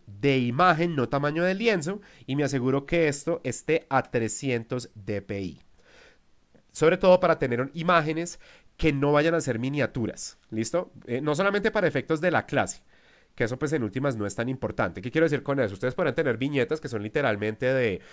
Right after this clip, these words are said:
tres o cuatro centímetros a trescientos D P I.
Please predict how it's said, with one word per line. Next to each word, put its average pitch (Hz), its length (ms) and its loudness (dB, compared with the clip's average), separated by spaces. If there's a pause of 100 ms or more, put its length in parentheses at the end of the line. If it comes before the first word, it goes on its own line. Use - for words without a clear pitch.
(240)
tres 131 300 4
o 135 80 -2
cuatro 120 240 0
centímetros 117 600 -4
a 135 120 -6
trescientos 101 380 -8
D 107 100 -2
P 139 220 0
I. 113 160 -2